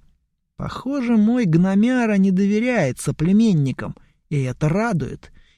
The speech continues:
ибо не хотелось бы, чтобы он решил свалить вместе с ними. Нравится он мне.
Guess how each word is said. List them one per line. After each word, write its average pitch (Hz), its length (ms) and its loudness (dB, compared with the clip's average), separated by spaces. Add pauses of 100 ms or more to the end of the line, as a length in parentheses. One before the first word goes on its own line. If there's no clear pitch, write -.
(120)
ибо 190 260 6
не 180 140 4
хотелось 185 720 0
бы, 127 220 0
чтобы 143 340 -2
он 170 80 2
решил 143 360 -2
свалить 156 460 -2
вместе 135 460 0
с - 140 -6
ними. 165 400 2 (440)
Нравится 143 800 -4
он 143 180 0
мне. 143 340 -2